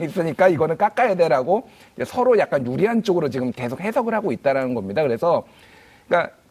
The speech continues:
최저임금과는 별도로 주휴수당을 그러면 어떻게 합리적으로 보고 해석할 것인가는 한번 테이블에 올려놓을 필요는 있을 것 같아요. 그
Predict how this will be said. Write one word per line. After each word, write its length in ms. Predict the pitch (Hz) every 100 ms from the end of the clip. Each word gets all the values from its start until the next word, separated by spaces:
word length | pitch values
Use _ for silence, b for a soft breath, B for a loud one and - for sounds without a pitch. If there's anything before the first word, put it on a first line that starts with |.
| _ -
최저임금과는 840 | - 285 311 240 190 220 214 202 202
별도로 580 | 131 147 160 175 180
주휴수당을 680 | 117 135 196 - 214 208 202
그러면 240 | 175 165 143
어떻게 340 | 135 196 -
합리적으로 880 | 190 233 262 240 214 175 135 147 139
보고 260 | 127 139 170
해석할 380 | 196 233 - 247
것인가는 540 | 240 202 190 175 160
한번 280 | 165 196 190
테이블에 560 | - 240 247 202 180 139
올려놓을 420 | 104 135 190 190
필요는 320 | - 190 202
있을 220 | 110 -
것 80 | -
같아요. 320 | 104 - 98 87
그 220 | 117